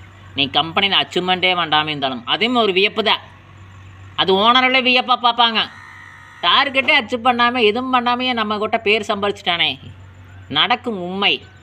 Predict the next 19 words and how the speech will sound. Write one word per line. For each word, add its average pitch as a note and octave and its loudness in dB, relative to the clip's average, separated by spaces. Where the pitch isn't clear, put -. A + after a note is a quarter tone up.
பேசும் A3 0
உண்மை, F#3 -2
உண்மையான F#3+ 0
விஷயம், F#3+ -2
உண்மையான G#3 2
வியப்பான A3+ 2
மனிதர்கள். G#3 2
எந்த A#3 2
ஒரு C4 6
விஷயமும் A3 0
டார்கெட் G3+ 2
அச்சீவ் G#3 2
பண்ணாலும் F3 2
சரி, C4 2
பண்டாட்டி G#3 2
சரி, A3+ 2
நல்ல C4 0
மனிதர்களை A3 2
சம்பாதிக்கும் G#3 2